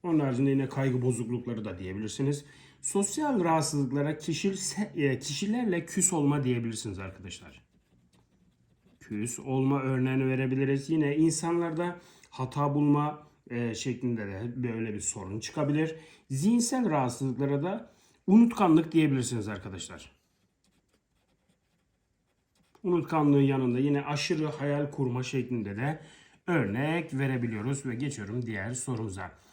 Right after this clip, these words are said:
Stresle başa çıkmaya ve yaşam kalitesini artırmak amacıyla durumu değiştirme ya da duruma verilen tepkileri değiştirmeye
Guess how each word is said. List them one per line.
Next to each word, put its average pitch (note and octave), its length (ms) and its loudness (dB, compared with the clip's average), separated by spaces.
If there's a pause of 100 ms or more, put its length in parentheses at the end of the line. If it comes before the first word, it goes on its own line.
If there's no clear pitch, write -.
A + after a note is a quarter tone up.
(420)
Stresle A3 640 -2
başa F3 220 -2
çıkmaya E3 500 -2
ve B2+ 120 0
yaşam C3+ 440 -2
kalitesini C#3+ 460 -2
artırmak D3 440 -2
amacıyla G#2+ 500 -6 (460)
durumu F#3+ 420 4
değiştirme D#3+ 480 4
ya D3 120 0
da G#2+ 160 -6
duruma E3+ 360 0
verilen A#2+ 360 -2
tepkileri D#3 600 -2
değiştirmeye C3 800 0